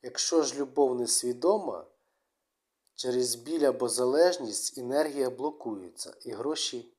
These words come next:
не йдуть. Отже, твердження частково є правильним,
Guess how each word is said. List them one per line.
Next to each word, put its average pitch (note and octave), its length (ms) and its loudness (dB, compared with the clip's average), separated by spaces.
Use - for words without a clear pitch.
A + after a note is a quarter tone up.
не C3+ 160 -6
йдуть. - 480 -16
Отже, B2+ 340 -2
твердження C#3 640 2
частково D3+ 580 -2
є C#3 180 -2
правильним, G2 800 -2